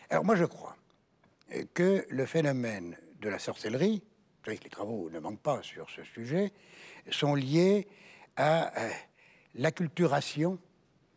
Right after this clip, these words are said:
des, euh, de la paysannerie européenne. Euh, ces grands transferts de population qui vont, euh, constituer les centres urbains et l'Europe moderne, euh, exigent que, euh, n'est-ce pas,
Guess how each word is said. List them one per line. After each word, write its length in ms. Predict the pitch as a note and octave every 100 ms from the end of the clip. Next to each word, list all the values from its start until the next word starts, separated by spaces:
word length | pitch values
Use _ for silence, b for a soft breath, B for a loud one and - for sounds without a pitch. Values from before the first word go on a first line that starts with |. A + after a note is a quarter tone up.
| _ _ _ _
des, 440 | A#2+ C3+ D3+ D#3+ -
euh, 540 | A#2+ A2 G2+ F#2+ F2+ E2+ -
de 80 | A#2
la 100 | A2
paysannerie 520 | D#3+ C3 C3+ C3+ D#3+
européenne. 500 | B2 A2 G2 E2 - _ _ _ _ _ B B B -
Euh, 240 | - -
ces 160 | - C#3
grands 180 | C3+ F3
transferts 360 | D#3+ C3+ D#3
de 80 | A2
population 680 | G#2+ A2+ A2 B2+ C#3+ G3+ A3
qui 160 | - G#2+
vont, 420 | C3+ A#2 F#2+ E2+
euh, 160 | D#2+ D#2
constituer 680 | C3 A2 - A2 B2 B2 G2
les 120 | F2
centres 320 | - A2 G2+ G#2
urbains 460 | G2+ B2 D#3 A3 - B B B B
et 80 | -
l'Europe 280 | - - -
moderne, 460 | E3+ A#3 A3 G3 - _ B B B B -
euh, 240 | D3+ - -
exigent 560 | G3+ D#3+ E3+ A#2 F2+ F2+ -
que, 320 | D#3+ D3 A2+ -
euh, 260 | A2 G2+
n'est-ce 200 | G2 -
pas, 300 | - A#2+ F#2+